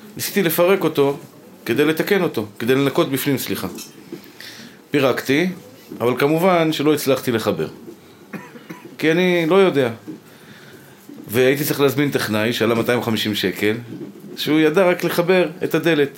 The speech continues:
הפסדתי חמישים שקל בגלל שלא ידעתי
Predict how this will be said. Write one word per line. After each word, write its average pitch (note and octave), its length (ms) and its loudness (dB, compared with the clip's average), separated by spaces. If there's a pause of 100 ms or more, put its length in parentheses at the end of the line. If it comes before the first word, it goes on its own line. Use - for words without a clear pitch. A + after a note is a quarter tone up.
(920)
הפסדתי F3 320 2
חמישים E3 360 0
שקל D#3 680 2
בגלל A#2+ 280 2
שלא C#3+ 220 2
ידעתי D3 680 2